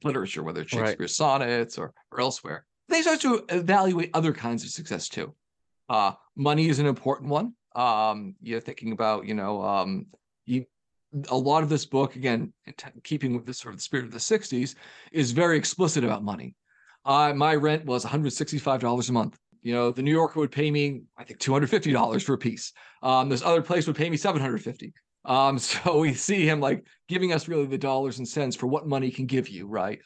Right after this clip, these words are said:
Speaker 1: Um, and seeing the attractiveness of that. And one of the things that we see about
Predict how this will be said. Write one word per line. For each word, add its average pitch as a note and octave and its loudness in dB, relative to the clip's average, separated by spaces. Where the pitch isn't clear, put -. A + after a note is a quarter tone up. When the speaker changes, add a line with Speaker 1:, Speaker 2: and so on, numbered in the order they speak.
Speaker 1:
Um, G2+ 0
and D#3 2
seeing G3+ 2
the G3+ 6
attractiveness A#3 0
of - -12
that. - -2
And C#3+ 4
one E3 0
of E3+ 4
the D3+ 0
things D#3 -2
that D3 -6
we C#3+ -6
see B3+ 0
about B2 -2